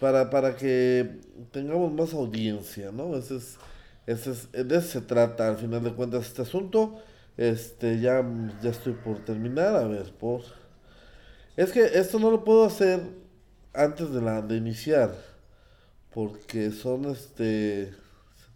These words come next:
no sé por qué no puedo hacer nada, pero no, no puedo hacer.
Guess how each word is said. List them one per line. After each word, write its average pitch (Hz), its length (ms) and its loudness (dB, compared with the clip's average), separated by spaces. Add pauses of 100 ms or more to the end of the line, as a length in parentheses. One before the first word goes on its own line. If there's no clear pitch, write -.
(800)
no 120 220 -4
sé 185 160 -4
por 170 160 -10
qué 147 80 -8
no 160 100 -8
puedo 160 200 -2
hacer 160 260 -6
nada, 127 260 -8
pero 98 160 -12
no, 104 240 -12
no 117 180 -6
puedo 123 220 4
hacer. 135 240 -2